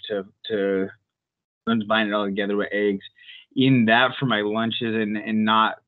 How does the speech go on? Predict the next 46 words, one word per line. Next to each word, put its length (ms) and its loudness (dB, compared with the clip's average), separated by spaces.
like, 200 -6
hefty 400 -6
portions. 540 -4
Still, 320 2
for 100 -4
the 60 2
most 300 0
part, 180 -2
skipping 360 -4
breakfast, 600 -4
um, 580 -6
and 100 -4
just 200 -4
eating 180 2
a 80 2
normal 320 2
dinner 320 -2
and 480 -6
sometimes 400 -2
a 120 -10
snack 220 -4
at 80 -4
night. 220 2
I'm 100 -4
trying 220 -4
to 60 -8
stay 100 -6
away 200 0
from 120 -6
that, 180 -4
but, 400 -4
um, 240 -4
you 100 -4
know, 140 0
I 80 2
don't 100 0
wanna 180 0
be, 180 -2
I 160 2
wanna 180 2
be 140 -2
transparent 600 -2
in 100 -4
what 100 -2
I'm 160 0
doing. 260 -2